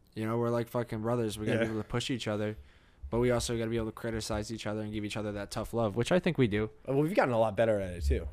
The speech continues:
Speaker 1: Um,
Speaker 2: It's, it's really hard to have that kind of relationship with someone where it's like, "Hey, man, you need to fix your shit."
Speaker 1: Right.
Speaker 2: It's hard to do that.
Speaker 1: Right, and it's even harder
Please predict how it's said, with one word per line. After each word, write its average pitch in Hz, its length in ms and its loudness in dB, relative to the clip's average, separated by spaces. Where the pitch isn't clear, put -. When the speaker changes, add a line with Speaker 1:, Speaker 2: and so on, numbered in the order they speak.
Speaker 1:
Um, 117 400 0
Speaker 2:
It's, 135 160 -4
it's 135 160 -4
really 180 160 6
hard 143 220 6
to 131 40 4
have 127 220 4
that 123 180 6
kind 120 100 -4
of 110 60 0
relationship 113 360 0
with 110 100 -2
someone 120 260 -2
where 101 280 -2
it's - 80 -16
like, 104 100 -4
"Hey, 123 120 4
man, 104 260 0
you 104 80 -2
need 90 60 -4
to 76 60 -10
fix - 220 -12
your - 60 -14
shit." - 260 -8
Speaker 1:
Right. 113 260 2
Speaker 2:
It's 107 140 -10
hard 120 160 4
to 98 60 -6
do 95 160 -6
that. 78 200 -10
Speaker 1:
Right, 135 280 6
and 139 120 2
it's 127 220 0
even 131 200 2
harder 131 440 4